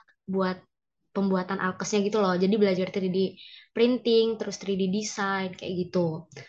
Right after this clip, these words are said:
Terus di waktu yang bersamaan juga, aku tuh lagi, eh, memproses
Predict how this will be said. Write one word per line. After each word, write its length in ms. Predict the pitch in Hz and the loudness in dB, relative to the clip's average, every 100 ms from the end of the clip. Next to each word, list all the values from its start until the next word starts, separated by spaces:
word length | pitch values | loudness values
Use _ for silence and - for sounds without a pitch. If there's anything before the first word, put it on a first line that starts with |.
| _ - | _ -2
Terus 560 | 285 262 214 240 - | 6 8 8 6 2
di 200 | 214 226 220 220 214 214 - | 4 4 4 6 8 6 4
waktu 320 | 220 214 - 220 | -2 -2 2 2
yang 160 | 214 | 4
bersamaan 480 | 196 214 202 190 196 | 2 0 -2 -2 -2
juga, 400 | 254 202 180 175 | -2 -4 -6 -6
aku 240 | - - 247 | -6 -4 -2
tuh 80 | 311 | 0
lagi, 480 | 262 185 175 254 277 _ _ _ _ 381 427 - - | 2 2 2 0 -2 _ _ _ _ -20 -20 -6 2
eh, 440 | 208 208 202 196 196 | 6 6 6 4 0
memproses 1040 | 196 208 202 202 196 190 240 254 - - | 0 2 2 2 -2 -2 -2 -2 -4 -14